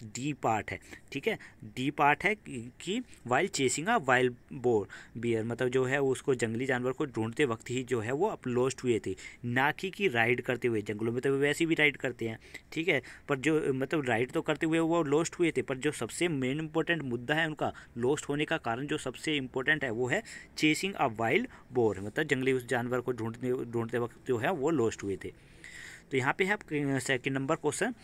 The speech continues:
किंग विक्रम came to lake, किंग विक्रम जब लेक पर आए तो सबसे पहले वो किस लिए आए थे वहाँ पर, लेक पर, लेक पर अपने घोड़े को पानी पिलाने आए थे। तो यहाँ इसमें सेकंड वाला यानी बी पार्ट जो है वो ज़्यादा सही है,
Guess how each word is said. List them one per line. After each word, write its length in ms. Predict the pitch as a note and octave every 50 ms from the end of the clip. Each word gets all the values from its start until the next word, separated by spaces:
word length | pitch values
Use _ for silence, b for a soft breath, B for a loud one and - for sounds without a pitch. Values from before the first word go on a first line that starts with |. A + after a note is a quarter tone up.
| B B B B B B B -
किंग 200 | - B3+ C#4+ C4
विक्रम 360 | G#3 F3 D3+ - D3 D#3+ G3
came 280 | - - C3+ B2 B2 A#2
to 160 | - - G3+
lake, 320 | E3+ C3 B2+ B2 G#2+ - - - -
किंग 200 | C3 C3 D#3+ D#3
विक्रम 320 | C#3 B2+ - C3 C3 B2+
जब 200 | A2+ - C3 B2 C3
लेक 320 | B2+ A2+ G#2 A2 A#2 B2
पर 220 | - - - C3+ A#2
आए 260 | G2 G2+ G#2 G#2+ G#2
तो 120 | - A#2
सबसे 280 | G2+ - A#2+ - - C#3+
पहले 220 | - A#2+ A2 B2+
वो 160 | B2+ C3 B2+ - - -
किस 160 | C#3 B2 -
लिए 120 | C#3 C#3 C#3+
आए 160 | C#3 C#3+ C#3+
थे 120 | - D3+
वहाँ 120 | D3+ D#3 D#3+
पर, 200 | - F3+ G3+ - B B B B B
लेक 180 | A#2+ B2 B2 - -
पर, 100 | F#3+ G#3 - B B B B B
लेक 240 | A#2 A2+ - - - - -
पर 100 | C#3 C3+
अपने 240 | B2 - - C3+ C#3
घोड़े 280 | B2+ A2 A2 A2+ A2
को 140 | - - G#3
पानी 320 | - - C#3+ B2 B2 C3
पिलाने 300 | A#2+ C3 B2+ B2 A#2+ A#2
आए 160 | G#2+ G#2 G2 F#2
थे। 160 | - F#2+ F#2
तो 60 | - G#2
यहाँ 100 | G#2+ A2
इसमें 200 | - - C3 B2
सेकंड 440 | - - - G2 G2 - - C3+ C#3
वाला 200 | D3 C#3+ C#3 C3
यानी 200 | A#2+ A2+ C3 B2
बी 240 | A2 - A2 A#2
पार्ट 320 | C3+ - D#3 D3+ D#3 D3 C#3
जो 100 | C#3+ C#3+
है 120 | D#3+ A3+
वो 240 | A3 D#3 C#3+ D3 C#3+
ज़्यादा 280 | C3 C3 B2+ A#2 A2+ G#2+
सही 260 | - G2+ F2+ F2 F2+
है, 100 | F2